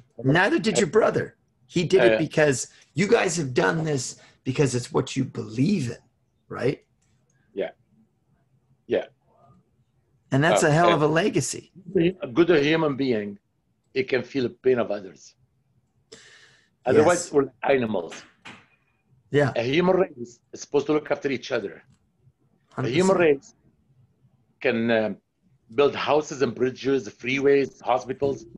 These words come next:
Speaker 1: But let's talk about animals. They live fucking in a cave and they die in a fucking cave.
Speaker 2: <laughs>
Speaker 1: Doesn't make a human race a human race.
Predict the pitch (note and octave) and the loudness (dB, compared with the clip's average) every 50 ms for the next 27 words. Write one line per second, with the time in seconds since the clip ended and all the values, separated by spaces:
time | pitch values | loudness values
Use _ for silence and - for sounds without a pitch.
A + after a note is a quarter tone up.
0 | - _ _ _ _ _ _ _ _ _ _ _ _ _ _ B2 A#2+ - - C#3 | -20 _ _ _ _ _ _ _ _ _ _ _ _ _ _ 0 0 0 0 0
1 | C#3+ C#3 - _ _ _ _ - - E3 C#3 C#3+ C3+ C#3 C3+ B2+ - - _ _ | -2 -2 -2 _ _ _ _ -4 -2 0 2 2 4 4 2 2 0 -4 _ _
2 | - C3 D3+ E3+ E3+ D#3+ C3+ G#2 F2+ F2 - _ - G#2+ A2 G#2+ - _ _ - | 0 0 2 2 2 0 -2 -2 -4 -6 -6 _ -8 -6 -6 -8 -10 _ _ -6
3 | D3+ - D3+ D3+ D3+ E3+ E3 - D#3 D3 A2 G#2 G2+ G2+ F#2+ - - G2+ F#2+ E2+ | -4 -2 -2 -2 -2 -4 -6 -4 -2 -2 0 -2 -2 -4 -8 -10 -14 -14 -12 -10
4 | F2 G2+ A#2 B2 - - - - - D3 C#3+ C3 C#3+ A#2 G2 E2+ - _ _ _ | -8 -8 -8 -10 -10 -8 -8 -8 -8 -10 -12 -10 -8 -8 -8 -8 -12 _ _ _
5 | - - - - - - - - - - - - G#4 - - - B4 - - - | -8 -8 -8 -8 -10 -12 -12 -14 -14 -6 -2 -2 -2 -2 -2 -4 -4 -4 -4 -6
6 | - _ _ _ _ _ _ _ _ _ _ _ _ _ _ _ _ _ _ _ | -16 _ _ _ _ _ _ _ _ _ _ _ _ _ _ _ _ _ _ _
7 | _ _ _ _ _ A#3 _ _ - G3+ F#3+ F3+ F3+ F3 E3+ E3 D#3 D3+ E3 E3 | _ _ _ _ _ _ _ _ 0 0 2 2 0 0 0 0 0 0 0 0
8 | D#3+ D#3 E3 E3+ E3 - - D3+ D#3+ D#3+ D#3+ D3 F3 G3 F#3+ - - - - | 2 2 2 0 0 -2 -4 -6 -4 -4 -2 0 0 0 0 0 -4 -10 -20